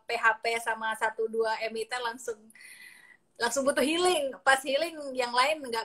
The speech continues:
bisa ini, ngasih cuan. Tadi ada pertanyaan bagus. Oh ya nih, dari Juverdi Zhang. "Om Ben minta pendapat dong untuk saham yang lagi uptrend dan sudah all time high." Kayaknya yang udah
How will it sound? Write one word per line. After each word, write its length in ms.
bisa 400
ini, 320
ngasih 240
cuan. 320
Tadi 240
ada 80
pertanyaan 400
bagus. 320
Oh 80
ya 240
nih, 160
dari 400
Juverdi 1040
Zhang. 320
"Om 160
Ben 160
minta 240
pendapat 480
dong 240
untuk 240
saham 400
yang 160
lagi 320
uptrend 720
dan 160
sudah 480
all 160
time 240
high." 320
Kayaknya 240
yang 80
udah 160